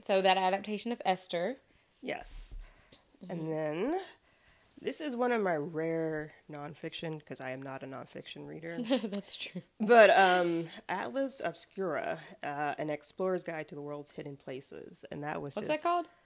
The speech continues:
Speaker 1: Atlas Obscura.
Speaker 2: Atlas Obscura.
Speaker 1: This one was the twenty sixteen edition, I believe. Um, it took me a while to finish this one,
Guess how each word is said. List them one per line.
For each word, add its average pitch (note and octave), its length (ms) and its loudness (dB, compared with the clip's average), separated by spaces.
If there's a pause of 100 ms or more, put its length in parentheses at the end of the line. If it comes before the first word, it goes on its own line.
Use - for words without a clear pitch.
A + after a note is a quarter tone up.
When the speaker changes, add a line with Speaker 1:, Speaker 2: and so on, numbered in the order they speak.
(220)
Speaker 1:
Atlas G3+ 460 -10
Obscura. - 520 -14 (220)
Speaker 2:
Atlas A3 420 -16
Obscura. - 500 -16 (960)
Speaker 1:
This G#3 180 -10
one F#4 240 -6
was A3 140 -8
the F#3+ 100 -18
twenty E3 280 -10
sixteen E3 560 -14
edition, E3+ 800 -12
I E3+ 40 -14
believe. F3 560 -8 (460)
Um, - 520 -10 (880)
it - 80 -18
took C#4 160 -8
me E4 100 -2
a D#4+ 60 2
while B3 200 6
to G#3+ 60 0
finish G3+ 340 0
this D3 200 -4
one, C3 300 -8